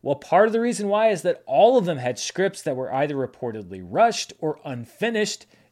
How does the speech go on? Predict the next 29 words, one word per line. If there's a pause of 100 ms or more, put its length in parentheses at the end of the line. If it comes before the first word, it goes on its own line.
due
to
the
strike. (300)
And
that's
not
even
mentioning
projects
like (200)
James
Gunn's
Superman
movie, (140)
which
he
turned
in
a
draft
of,
but
which
he
has
not
finished
writing.